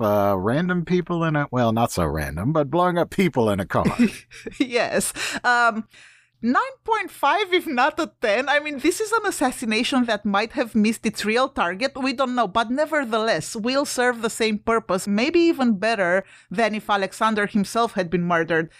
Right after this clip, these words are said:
Speaker 2: And the precision of that car bomb, the precision of timing, location, lack of collateral victims, but still you have people to film the explosion, very dubious and screams F S B.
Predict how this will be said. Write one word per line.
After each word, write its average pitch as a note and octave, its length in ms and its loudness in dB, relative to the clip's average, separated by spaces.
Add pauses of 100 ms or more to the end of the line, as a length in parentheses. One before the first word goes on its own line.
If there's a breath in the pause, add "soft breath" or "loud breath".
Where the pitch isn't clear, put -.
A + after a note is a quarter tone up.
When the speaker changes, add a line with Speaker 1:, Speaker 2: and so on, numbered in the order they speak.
(260 soft breath)
Speaker 2:
And A3 160 2
the A3+ 100 -2
precision E4 680 0
of A3+ 140 -2
that G3+ 240 -4
car A3+ 260 2
bomb, A3 340 2
the G#3 100 -2
precision B3 560 -2
of - 200 -4
timing, G#3 400 0
location, G3 680 0
lack G#3 200 0
of B3 140 -4
collateral A3 520 2
victims, F#3 580 0
but F3 300 -2
still B3 320 -2
you F#3+ 80 -2
have G3 240 0
people G#3 280 2
to - 120 -2
film C4 400 0
the B3+ 120 -2
explosion, A#3+ 680 0 (440 soft breath)
very A#3+ 380 2
dubious G3+ 540 0
and F#3+ 120 0
screams - 520 0
F G3 180 0
S F3 180 -4
B. E3 280 -2